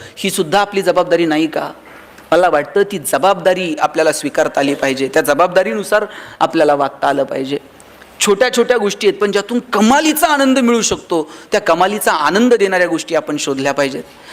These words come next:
मी सुरुवातीला म्हटलं ना की फक्त साधनांमध्ये आनंद नाहीये. खरंच फक-, मला सांगा, खरंच फक्त साधनांमध्ये आनंद आहे का हो? साधनं किती वाढली, पण आनंद कुठे होरपळून गेला? मी मगाशी म्हटलं संवादाची साधनं नव्हती, आता साधनं वाढली आहेत,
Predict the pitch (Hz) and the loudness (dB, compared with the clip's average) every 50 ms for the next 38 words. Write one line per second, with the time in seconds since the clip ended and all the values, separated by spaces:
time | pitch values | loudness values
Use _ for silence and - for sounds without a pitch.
0 | - - - 180 - - 220 165 196 202 202 214 220 214 202 190 196 226 226 220 | -6 -2 0 0 2 2 2 2 2 2 2 2 2 2 0 -2 -2 -2 0 0
1 | 214 196 202 202 - - 185 - - 208 - - 180 170 175 175 202 208 214 208 | 0 -2 -2 -4 -4 -4 -4 0 0 0 0 2 0 0 0 0 0 0 0 0
2 | 208 208 185 208 196 190 190 196 196 190 190 185 185 180 180 175 175 180 - - | 0 0 0 0 0 0 -2 -2 -2 -2 -2 -2 -2 -2 -2 -4 -4 -6 -12 -16
3 | - - - 240 254 320 339 247 - - - 254 - 208 208 240 277 269 - 208 | -12 -6 -2 0 2 2 0 0 -2 -2 -2 -2 0 0 0 2 2 2 0 -2
4 | 180 165 165 160 - - - - - - 240 320 339 269 - - 262 262 - 277 | -2 -2 -2 -4 -4 -8 -12 -4 0 0 2 2 0 -2 -2 -2 -2 0 0 0
5 | - - 220 214 202 220 214 208 196 196 185 180 170 165 165 160 151 151 147 139 | 2 2 0 2 2 0 0 0 0 0 0 0 0 0 0 0 0 -2 -2 0
6 | 147 143 143 165 - - - - - - - - - - - - - - - - | 0 -2 -2 -2 -8 -16 -20 -20 -20 -20 -20 -20 -20 -20 -20 -20 -14 -4 0 2
7 | 208 220 220 240 277 277 277 277 - 311 285 254 220 196 180 190 196 - 254 240 | 2 2 4 2 2 2 2 0 0 2 2 2 2 0 0 -2 0 0 0 2
8 | 220 233 277 277 285 294 285 - 247 - 302 294 254 254 254 - 247 240 233 226 | 2 2 2 2 2 0 0 -2 -2 2 2 2 2 2 2 0 0 0 0 2
9 | 214 208 196 202 196 - - - - - - - - - - - - - - - | 0 0 0 -2 -6 -8 -16 -20 -20 -20 -20 -20 -20 -20 -20 -20 -20 -8 -2 0
10 | 214 220 220 226 247 233 - 269 247 247 - 269 254 - 240 214 214 240 254 247 | 0 2 2 2 2 0 0 0 0 0 2 2 0 2 2 2 2 2 2 2
11 | 254 262 285 269 254 247 214 220 214 233 254 269 254 247 247 247 - 233 - 247 | 2 2 0 0 0 0 0 0 0 2 2 2 2 2 0 0 0 0 2 2
12 | - 554 - - 247 202 214 214 240 277 277 254 233 226 208 240 254 233 | 2 2 2 2 0 0 0 2 2 2 4 4 2 2 0 0 0 0